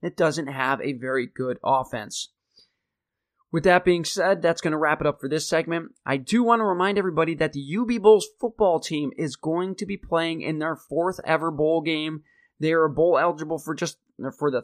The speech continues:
third straight year. Of course, getting bowl games in two of the three years. The Bulls are playing in their second straight bowl game.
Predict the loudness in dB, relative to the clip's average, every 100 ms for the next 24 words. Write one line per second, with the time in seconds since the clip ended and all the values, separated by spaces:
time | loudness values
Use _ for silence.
0 | -2 2 4 2 0 -6 -6 -4 0 0
1 | -2 -6 -4 -6 -8 -14 -20 _ -8 -8
2 | -6 -2 -2 -2 -4 -2 2 2 2 0
3 | -4 -6 -6 -4 -4 -4 -8 -6 -4 -4
4 | -4 -8 -14 _ _ _ -12 -4 0 0
5 | 0 -2 -2 -2 -2 -4 -4 -2 -2 -4
6 | -6 -2 0 0 0 0 0 -2 -4 -6